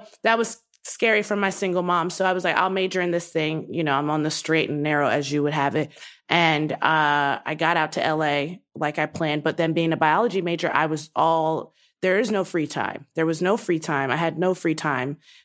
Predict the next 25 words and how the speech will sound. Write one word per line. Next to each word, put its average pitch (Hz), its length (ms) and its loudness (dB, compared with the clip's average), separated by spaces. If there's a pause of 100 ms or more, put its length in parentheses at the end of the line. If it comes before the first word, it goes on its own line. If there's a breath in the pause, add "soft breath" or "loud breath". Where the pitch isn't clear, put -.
(100)
to 170 100 -2
do 165 160 4
anything 196 400 0
else 151 180 0
but 147 340 0
be 156 160 0
a 151 80 0
biology 147 460 0
major. 127 500 -2 (420 soft breath)
Um, 156 500 0 (120)
and 180 120 2
then 170 100 2
so 175 120 -2
my 165 100 4
senior 196 360 0
year 185 100 2
of 170 100 -6
college, 190 340 2
I 160 120 2
was 165 140 -4
finished 180 340 -4
on 170 80 0
my 156 120 2
bio 170 320 2
requirements. 156 680 -2